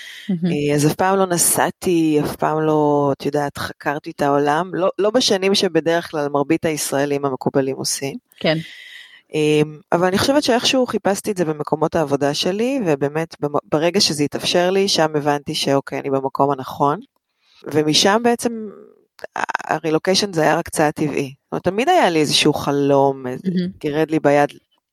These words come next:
Speaker 2: לעשות איזושהי הרפתקה.
Speaker 1: אוקיי. וואי, אז בואי, אה,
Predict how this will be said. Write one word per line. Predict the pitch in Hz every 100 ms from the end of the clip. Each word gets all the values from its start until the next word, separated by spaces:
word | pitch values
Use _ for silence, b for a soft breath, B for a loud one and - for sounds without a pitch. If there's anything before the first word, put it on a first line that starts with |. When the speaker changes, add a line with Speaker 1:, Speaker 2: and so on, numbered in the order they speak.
| _ _ _ 151
Speaker 2:
לעשות | 151 147 165 160
איזושהי | 147 - 151
הרפתקה. | - 135 - 131 131 _ b b b b b b b -
Speaker 1:
אוקיי. | 190 196 170 170 - _ _ _ _ _ _ _ _ _
וואי, | 180 190
אז | 180
בואי, | 160 240 302 269
אה, | 214 196 185